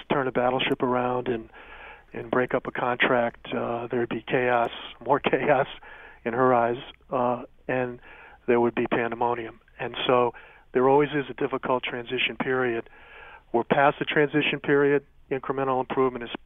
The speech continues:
is happening. But when we look at the past, and I know the past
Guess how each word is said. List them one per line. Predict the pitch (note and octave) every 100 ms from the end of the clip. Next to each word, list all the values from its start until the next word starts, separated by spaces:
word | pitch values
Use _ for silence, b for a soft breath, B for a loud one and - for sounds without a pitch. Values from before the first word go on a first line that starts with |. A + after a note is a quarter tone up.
| _ _ -
is | B2
happening. | C3+ C3 C3+ C3+ C3 - B B B B -
But | B2+
when | C#3
we | B2+
look | B2 C#3+ D#3
at | D#3+
the | C3
past, | - D#3 C#3+ A2 - -
and | A#2 A#2
I | B2
know | B2+
the | A#2
past | - A#2+ A#2